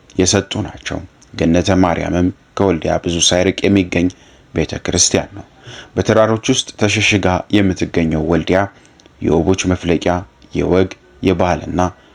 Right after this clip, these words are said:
የፍቅር አድባር እንደሆነች በርካቶች ይመሰክሩላታል። በቀድሞ መጠሪያዋ የእጁ ገነቴ የነበረችው ወልዲያ በአራት የገጠር ቀበሌዎችና በሶስት የከተማ ቀበሌዎች የተዋቀረች፣ ፒያሳ ወይንም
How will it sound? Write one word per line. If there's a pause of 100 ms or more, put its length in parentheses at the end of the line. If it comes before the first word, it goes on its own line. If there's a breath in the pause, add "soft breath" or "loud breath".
(180 soft breath)
የፍቅር (320)
አድባር
እንደሆነች (240)
በርካቶች (240)
ይመሰክሩላታል። (520 loud breath)
በቀድሞ
መጠሪያዋ (240)
የእጁ (100)
ገነቴ
የነበረችው
ወልዲያ (640 soft breath)
በአራት (180)
የገጠር
ቀበሌዎችና (200)
በሶስት (120)
የከተማ (120)
ቀበሌዎች
የተዋቀረች፣ (220)
ፒያሳ (360)
ወይንም